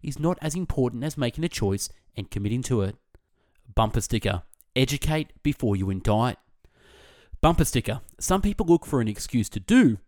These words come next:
others look for an excuse not to do. He went to a village in Africa and ended up wrestling the strongest man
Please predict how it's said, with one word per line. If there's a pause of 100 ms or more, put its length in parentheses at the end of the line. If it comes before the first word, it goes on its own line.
(240)
others
look
for
an
excuse (100)
not
to
do. (880)
He
went
to
a
village
in
Africa
and
ended
up
wrestling
the
strongest
man